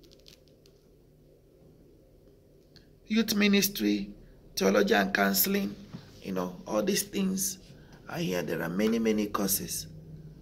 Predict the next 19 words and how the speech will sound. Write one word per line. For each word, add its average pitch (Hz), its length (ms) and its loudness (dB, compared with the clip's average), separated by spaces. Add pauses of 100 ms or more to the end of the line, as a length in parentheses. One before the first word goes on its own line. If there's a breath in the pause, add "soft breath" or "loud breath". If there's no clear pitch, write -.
(160)
that, - 380 -6
um, 175 260 -6 (1000 loud breath)
you - 120 -6
can - 360 -2 (140)
go 95 120 0
on. 85 280 -2
If - 220 -2
you 196 80 6
also 156 240 6
wanna 208 240 4
do 170 220 4
a 190 60 4
counseling - 580 -2
course, 202 400 -2 (380 loud breath)
you - 80 -6
wanna - 140 2
become - 320 -2
a - 80 0
counselor - 640 0